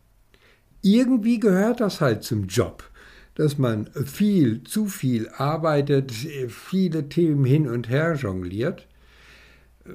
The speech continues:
Mit der Begründung, ja, wer Karriere machen will, äh, der muss halt damit leben.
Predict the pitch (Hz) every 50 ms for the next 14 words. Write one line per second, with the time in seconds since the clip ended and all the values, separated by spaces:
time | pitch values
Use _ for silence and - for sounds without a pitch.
0 | - - - - _ _ - 139 147 185 196 277 262 180 185 165 139 135 147 208
1 | 233 233 214 156 131 120 117 117 123 120 - - 120 104 104 113 135 160 170 170
2 | 160 170 165 160 - 175 165 156 143 143 156 160 170 175 175 170 143 - - -
3 | 135 135 139 139 135 131 131 117 110 110 135 156 151 - 143 127 120 - 117 110
4 | 104 98 - - 101 113 123 131 101 85 80